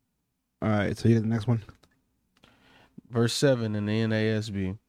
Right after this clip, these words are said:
Speaker 2: Then the eyes of both of them were opened, and they knew that they were naked, and they sewed fig leaves together and made themselves loin coverings.
Speaker 1: In verse eight, New King James Version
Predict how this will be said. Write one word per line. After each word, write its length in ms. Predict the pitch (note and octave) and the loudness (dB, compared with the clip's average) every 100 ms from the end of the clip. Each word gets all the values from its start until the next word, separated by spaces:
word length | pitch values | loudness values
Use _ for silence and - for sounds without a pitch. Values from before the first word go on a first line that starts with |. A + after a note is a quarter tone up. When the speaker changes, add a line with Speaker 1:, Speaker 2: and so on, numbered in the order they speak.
| _ _ _ _ - | _ _ _ _ -2
Speaker 2:
Then 240 | C3+ E3 | 2 2
the 140 | C#3 A2+ | 2 0
eyes 340 | C3+ C#3 B2+ | 0 0 0
of 140 | A2+ A2 | -2 0
both 220 | C3 A#2+ | -2 -2
of 120 | A2+ | -2
them 240 | A#2 A2+ | 0 0
were 160 | G#2+ - | -2 -2
opened, 600 | A#2+ A#2 - G2 A2 - - | -2 -2 -4 -6 -8 -14 -14
and 200 | A2 G#2 | -8 -4
they 180 | A2 A2+ | -2 -2
knew 500 | A2 B2+ C#3+ A2 G#2 - | 0 0 0 0 -6 -4
that 260 | G#2+ G#2 | -4 -2
they 140 | A2 G#2+ | 0 0
were 160 | A2 | 0
naked, 420 | A#2 A#2 - F2+ - _ _ _ _ _ | 0 -2 -2 -8 -8 _ _ _ _ _
and 220 | G#2 G2+ | -4 -2
they 160 | G#2+ G#2+ | 0 0
sewed 480 | - - A#2+ A#2+ A2 | -2 0 2 0 -2
fig 340 | - C#3+ C3+ | -2 0 2
leaves 640 | B2+ B2+ A#2+ A#2+ A#2+ - - | 0 0 -2 -4 -6 -14 -14
together 640 | A2+ A#2 A2+ G2 A2 A#2+ _ _ _ - - - | -4 -2 0 -2 -6 -10 _ _ _ -20 -16 -4
and 220 | G#2 G#2 | -2 2
made 240 | G#2+ G#2+ | 2 0
themselves 640 | G#2 G#2 - G2+ G2 G#2 - | -2 -2 -2 0 0 -4 -4
loin 480 | G2+ G#2+ G#2+ G#2+ | -2 0 0 -2
coverings. 540 | G#2+ G#2+ F#2 F2 F2+ A2+ _ _ _ _ _ _ _ _ _ _ _ _ _ _ _ _ _ _ _ _ _ _ _ _ _ - | -2 -4 -2 -4 -6 -12 _ _ _ _ _ _ _ _ _ _ _ _ _ _ _ _ _ _ _ _ _ _ _ _ _ 4
Speaker 1:
In 140 | A2+ | 6
verse 240 | A2+ G#2+ | 6 4
eight, 240 | C#3 D3 - - - | 4 4 0 -6 -2
New 120 | G#2+ | 2
King 200 | A#2 A2 | 2 4
James 240 | A#2+ B2+ | 4 4
Version 400 | C3 C3 B2+ B2+ | 4 4 2 -4